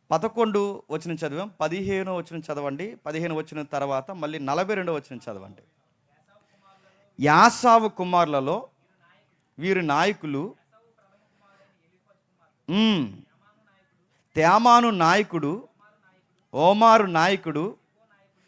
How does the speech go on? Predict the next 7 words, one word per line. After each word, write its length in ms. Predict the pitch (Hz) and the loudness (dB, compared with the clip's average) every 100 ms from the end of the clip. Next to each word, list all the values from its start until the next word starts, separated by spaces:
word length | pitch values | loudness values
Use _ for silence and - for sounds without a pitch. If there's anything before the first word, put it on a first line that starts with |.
| _ - | _ -4
ఉమ్, 380 | 202 220 156 107 - _ _ _ _ _ _ _ _ _ _ | 0 0 -2 -6 -18 _ _ _ _ _ _ _ _ _ _
కనాజు 520 | 156 170 220 247 202 | 2 6 8 8 6
నాయకుడు, 640 | 226 185 185 220 190 160 104 - _ _ _ _ _ _ _ _ _ _ - | 0 2 2 0 -4 -10 -10 -18 _ _ _ _ _ _ _ _ _ _ 2
కొరాహు 480 | 165 208 240 226 | 6 8 8 8
నాయకుడు. 760 | 240 190 190 214 175 151 190 262 _ _ _ _ _ _ _ _ | 4 2 2 0 -4 -4 -4 -8 _ _ _ _ _ _ _ _
ఎవరి 320 | 139 160 226 | 0 2 4
నాయకులట? 480 | 214 202 208 202 196 | 4 2 4 0 0